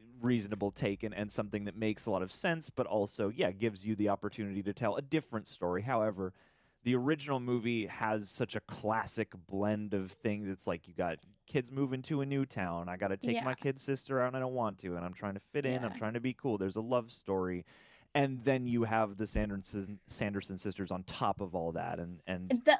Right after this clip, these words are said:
Speaker 2: like, yeah, I get what you mean. The Hocus Pocus one movie, fo-, it focused more on the actual family and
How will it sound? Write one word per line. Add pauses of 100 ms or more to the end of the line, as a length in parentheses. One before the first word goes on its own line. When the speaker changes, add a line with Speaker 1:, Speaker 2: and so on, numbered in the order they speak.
Speaker 2:
like,
yeah,
I
get
what
you
mean.
The
Hocus
Pocus
one
movie,
fo-, (180)
it
focused
more
on
the
actual
family
and